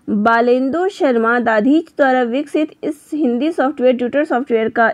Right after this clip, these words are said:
इंटरफेस सरल हिंदी में है। अगला है हिंदी जिप ड्रैग एंड ड्रॉप फाइल। तो इसमें क्या किया जाता है कि ड्रैग और ड्रॉप के द्वारा जो है आप हिंदी में टाइप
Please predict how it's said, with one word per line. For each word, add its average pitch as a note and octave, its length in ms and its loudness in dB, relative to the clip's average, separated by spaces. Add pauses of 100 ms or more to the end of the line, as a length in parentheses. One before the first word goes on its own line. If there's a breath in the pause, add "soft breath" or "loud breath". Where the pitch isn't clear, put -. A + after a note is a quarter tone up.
इंटरफेस C#4+ 720 -2 (460 soft breath)
सरल E4+ 340 2
हिंदी A3+ 440 0
में A3+ 220 2
है। A3 380 -2 (460 loud breath)
अगला C#4 220 4
है E4 240 2
हिंदी C4+ 480 0
जिप D4+ 240 0 (520 loud breath)
ड्रैग D4+ 340 4
एंड E4+ 220 2
ड्रॉप A3+ 240 2
फाइल। G3+ 360 0
तो - 80 -2
इसमें C#4+ 320 0
क्या D#4+ 140 2
किया D#4+ 180 2
जाता D#4+ 200 4
है E4+ 80 4
कि D#4+ 180 -2
ड्रैग B3+ 360 2
और C#4+ 140 4
ड्रॉप A3+ 320 2
के B3 140 0
द्वारा A3 320 4
जो A3+ 140 -2
है C4+ 140 0
आप F4 140 -2
हिंदी G3 360 -2
में G#3+ 160 -2
टाइप A#3+ 300 -2